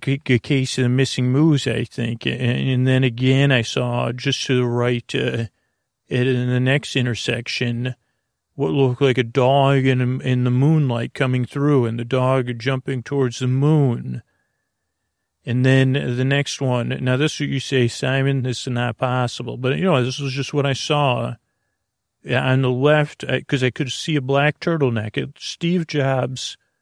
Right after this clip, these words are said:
painting a painting, Diane. And I headed to the, the left. Uh, then again on the right on the next one, I saw a shining crown. And I kept saying, "I'm Big Farm in the Sky P I."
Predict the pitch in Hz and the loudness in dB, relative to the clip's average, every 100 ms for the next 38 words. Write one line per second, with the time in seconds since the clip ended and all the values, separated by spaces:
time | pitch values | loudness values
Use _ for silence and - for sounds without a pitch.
0 | _ _ - 147 147 131 - 139 135 110 | _ _ -4 0 0 0 0 0 2 0
1 | 113 107 110 110 113 113 _ _ _ _ | -4 -8 -8 -10 -12 -12 _ _ _ _
2 | _ _ _ _ _ _ _ _ _ _ | _ _ _ _ _ _ _ _ _ _
3 | 135 127 127 123 139 131 127 123 139 127 | 0 2 4 4 4 4 0 0 -2 0
4 | 123 - 123 127 123 139 107 - - 123 | 0 -2 -2 0 4 4 2 -6 -8 -6
5 | 117 117 107 _ _ _ _ _ _ _ | -4 -6 -8 _ _ _ _ _ _ _
6 | - 127 131 127 131 127 131 131 131 127 | -12 -4 0 2 2 2 2 2 0 0
7 | 127 127 123 123 123 123 127 131 - 131 | 0 2 2 2 2 2 2 0 0 -2
8 | 120 - 131 120 - - 131 135 135 135 | -2 -2 -2 -2 -2 -2 2 2 4 2
9 | 131 127 - 135 135 127 135 131 - 127 | 0 -2 -2 0 0 2 2 2 0 -4
10 | 123 120 123 131 - 139 131 127 120 - | -4 -6 -2 -2 -2 0 0 0 -2 -2
11 | 131 127 - 135 131 131 113 - 107 | -2 -2 -4 -2 0 0 -2 -4 -10